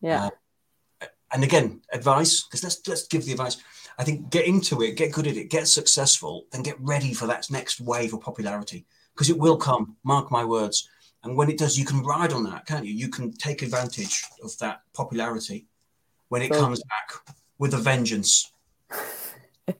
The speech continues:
Speaker 1: Yes. And you, you talk about, uh, the, um, the countries.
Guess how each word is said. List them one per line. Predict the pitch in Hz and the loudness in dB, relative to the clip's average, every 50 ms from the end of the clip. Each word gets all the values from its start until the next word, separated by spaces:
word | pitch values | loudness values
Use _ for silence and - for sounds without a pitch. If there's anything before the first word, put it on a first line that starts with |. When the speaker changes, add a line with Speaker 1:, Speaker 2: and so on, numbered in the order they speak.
| - - 320 320 269 170 - | -6 -2 2 4 4 4 6
Speaker 1:
Yes. | 214 220 220 220 247 220 208 240 208 185 202 196 - - - - - - - - - - | 10 12 12 12 12 12 12 12 12 12 8 2 0 -6 -10 -10 -10 -8 -6 -4 4 10
And | 233 247 247 254 | 12 12 12 12
you, | 277 285 262 - | 10 10 8 8
you | 247 254 254 254 | 8 8 8 8
talk | - - 254 247 254 302 - - | 6 6 8 10 10 10 10 8
about, | 294 226 208 214 202 196 196 202 190 - - 523 | 4 8 10 10 10 10 10 6 2 0 -6 0
uh, | - 185 185 185 180 180 175 170 165 165 160 160 156 147 - - - - | 4 6 8 8 8 8 6 4 4 2 2 0 0 -2 -4 -6 -6 -6
the, | 170 156 160 180 175 | -2 2 4 4 4
um, | 165 165 160 156 156 151 - - 170 | 4 2 0 -4 -4 -6 -6 0 4
the | 180 190 | 4 4
countries. | 185 - 220 247 247 233 - - 175 156 143 - - | 4 4 2 2 2 2 0 -2 -4 -4 -4 -4 -8